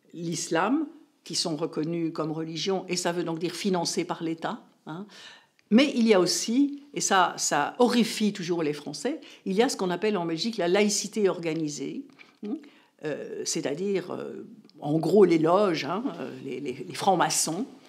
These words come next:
Donc, c'est bien la laïcité organisée, c'est pas.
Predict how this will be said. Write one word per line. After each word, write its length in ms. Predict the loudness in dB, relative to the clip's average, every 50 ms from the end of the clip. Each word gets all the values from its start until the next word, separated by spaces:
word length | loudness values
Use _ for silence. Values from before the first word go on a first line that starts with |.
| -20 -20 -20 _ _ _
Donc, 160 | -8 -6 -4 -4
c'est 160 | -4 -4 -2
bien 160 | 0 0 2
la 120 | 2 2
laïcité 520 | 4 4 4 4 2 0 -2 0 2 2 2
organisée, 480 | 2 2 0 -2 -2 -2 -2 -2 -4
c'est 160 | -4 -4 -6 -8
pas. 160 | -8 -12